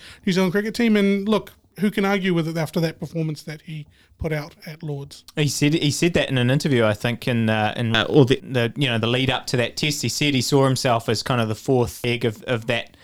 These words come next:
Speaker 2: New Zealand bowling attack. But, uh, I mean, you're absolutely right. You can see that he's been picked above Wagner in, uh, in the past nine months. He's always been picked above Wagner when they've had to make a decision. And I, I actually, you know, in the New Zealand summer, I, I think I said on the last podcast, I,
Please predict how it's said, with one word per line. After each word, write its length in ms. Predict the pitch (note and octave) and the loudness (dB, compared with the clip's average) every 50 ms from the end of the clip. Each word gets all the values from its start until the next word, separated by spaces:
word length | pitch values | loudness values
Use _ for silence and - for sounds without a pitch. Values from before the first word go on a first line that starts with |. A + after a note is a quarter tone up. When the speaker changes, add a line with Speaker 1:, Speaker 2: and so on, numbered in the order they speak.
| - - - - | -20 -20 -8 -4
Speaker 2:
New 140 | C3+ C3 B2+ | -2 -2 0
Zealand 320 | A#2+ C#3+ C#3+ C#3 C3+ A#2 | 2 2 2 2 2 2
bowling 340 | - C3 C3 C#3 C3+ C3+ C3 | 2 2 2 4 4 2 2
attack. 300 | C3 - - C#3+ - - | 2 0 -2 -4 -2 -2
But, 180 | - B2 A#2 - - | -2 -2 -2 -4 -4
uh, 120 | B2 B2 - - B2 A#2+ | -4 -4 -4 -6 -6 -4
I 40 | B2 | -2
mean, 140 | C3 B2+ A2+ | -2 0 0
you're 100 | A2 A#2+ | 0 -2
absolutely 320 | C3+ - - B2 - - | -2 -4 -4 -6 -4 0
right. 200 | C#3 E3+ E3 G#2+ A#2 | 0 0 0 0 -2
You 80 | B2 | -4
can 140 | - C3+ B2 | -4 -4 -4
see 300 | - - - D3+ D#3 D3 | -2 -2 -2 0 0 0
that 120 | C3+ B2 | 0 0
he's 140 | A#2 A#2+ A#2+ | -2 -2 -2
been 160 | - B2+ A#2+ | -2 -4 -2
picked 280 | A2 - - F3+ F#3 - | -2 -2 -4 -4 -4 -6
above 380 | B2+ A#2 A#2 A#2 A#2+ - - _ _ _ _ _ _ _ | -6 -4 -2 -4 -4 -6 -10 _ _ _ _ _ _ _
Wagner 380 | C#3 B2+ B2 B2 B2+ A#2+ A#2 A#2+ A#2 | -2 0 0 0 0 0 2 0 0
in, 300 | - B2+ B2 A#2+ A#2 A2+ - _ _ _ | 0 0 -2 -2 -2 -4 -8 _ _ _
uh, 140 | - B2+ C3 - | -6 -6 -4 0
in 180 | D3+ D3+ F3 | 2 2 4
the 80 | F3+ D#3+ | 4 2
past 420 | D#3+ - C#3 C3 A#2+ - - - | 2 0 -2 -2 -4 -6 -8 -6
nine 300 | C#3+ C3 B2+ B2+ A#2+ A#2 | -2 0 0 0 0 0
months. 280 | A2+ B2+ C3+ B2 F#2+ - | 0 -2 -2 -2 -4 -4
He's 160 | - B2 A#2 | -4 -2 0
always 420 | A#2 C3 C3+ C#3+ D3 C#3 B2+ B2 A2+ | 0 2 4 4 4 4 2 0 -2
been 180 | - A#2+ A2+ G#2+ | -4 -4 -4 -4
picked 300 | - C#3 C#3+ - - - - - - - _ - | -4 -4 -6 -6 -8 -18 -20 -20 -20 -18 _ -4
above 300 | C#3+ B2 C#3+ E3 D3 D3 | -2 0 0 2 2 4
Wagner 280 | D#3+ D3+ D3 C#3 C#3+ C3+ | 4 4 4 4 2 2
when 120 | C3+ C3+ | 2 2
they've 120 | C3+ B2 | 0 -2
had 240 | - - D#3 D#3 D3+ | -2 -2 -2 -2 -2
to 80 | - D3 | -2 -2
make 220 | C3+ B2+ B2+ - | -2 -2 -2 -4
a 40 | B2+ | -4
decision. 500 | A#2 B2 A#2 - D#3 D3 B2+ B2+ A#2+ A#2 | -4 -4 -2 0 0 0 0 0 0 0
And 220 | A#2 A#2+ B2 - - - - - - - - - _ _ | -2 -2 -4 -6 -10 -14 -18 -20 -20 -20 -20 -20 _ _
I, 100 | - - - - | -6 -4 0 2
I 160 | D#3 E3 G#3 G3+ | 2 2 2 2
actually, 240 | D#3 - - D#3 | -2 -2 -4 -4
you 100 | D#3 F#3+ F3+ | -2 0 0
know, 160 | D3 B2+ C3 C3+ - - - - | 2 2 0 -2 -6 -12 -8 -2
in 100 | - E3 | 0 2
the 80 | D#3 C#3+ | 2 4
New 140 | C#3 C#3 C3 | 4 2 2
Zealand 320 | - D#3+ F3 G#3 A3 G#3+ | 2 2 4 4 4 2
summer, 340 | G#3+ - D3 C#3+ C#3+ C#3 C3 | 2 0 0 2 2 2 2
I, 160 | C3 C3 C3 - | 2 0 0 -2
I 60 | B2+ | -4
think 180 | - - D3 A#2+ | -4 -2 -4 -4
I 40 | |
said 180 | G#2+ - - B2 | -4 -4 -2 -2
on 80 | A#2+ A#2+ | 0 0
the 80 | A#2+ | 2
last 240 | A#2 C#3+ G3 A3 - | 2 0 0 0 -2
podcast, 420 | - C#3+ B2 - - A2 A2 - | -2 -2 -2 -2 -4 -2 0 0
I, 80 | D3 - | -2 -2